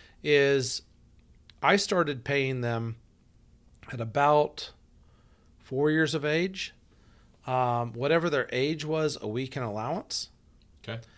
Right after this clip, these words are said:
Speaker 1: So, you know, for a sixteen-year-old, he still gets sixteen dollars a week. But for that, it's not free.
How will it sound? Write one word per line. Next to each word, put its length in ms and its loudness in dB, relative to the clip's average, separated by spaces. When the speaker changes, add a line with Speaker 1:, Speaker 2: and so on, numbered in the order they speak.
Speaker 1:
So, 580 2
you 140 -4
know, 180 0
for 160 -4
a 60 0
sixteen-year-old, 840 -2
he 120 -4
still 260 -4
gets 300 -2
sixteen 480 -6
dollars 360 -2
a 60 -2
week. 340 -6
But 500 4
for 340 0
that, 500 0
it's 240 -4
not 360 0
free. 440 -4